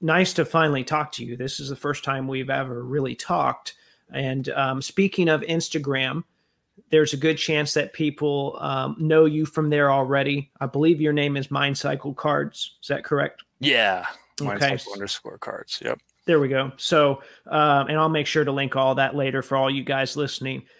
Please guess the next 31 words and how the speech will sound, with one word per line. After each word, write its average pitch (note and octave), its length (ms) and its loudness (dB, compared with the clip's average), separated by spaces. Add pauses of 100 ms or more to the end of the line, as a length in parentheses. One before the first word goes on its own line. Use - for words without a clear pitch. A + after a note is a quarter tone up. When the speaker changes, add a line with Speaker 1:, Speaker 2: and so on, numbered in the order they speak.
(140)
Speaker 1:
Um, C#3 340 0
but D#3+ 180 0
they F3 120 4
probably, F3+ 560 0
if E3+ 160 0
they E3+ 120 4
follow G3 340 4
you, F#3 300 4
they E3+ 160 2
know D#3+ 200 2
about D#3+ 300 0
your D#3+ 100 -4
Nuggets D3+ 320 -2
binders. D3+ 600 -2
They C#3+ 120 -2
know D3+ 200 2
about D3 380 0
the D3 280 2
No C#3 240 2
Slab D3+ 440 2
Movement D3+ 440 0
hashtag D3 560 -2
you D3 140 -2
created. C#3+ 520 -2
I C#3+ 80 -4
talked C#3 300 -2
about C3+ 240 0
that C3+ 160 4
on C3+ 160 -2
this C3+ 140 -2
show. C3+ 420 0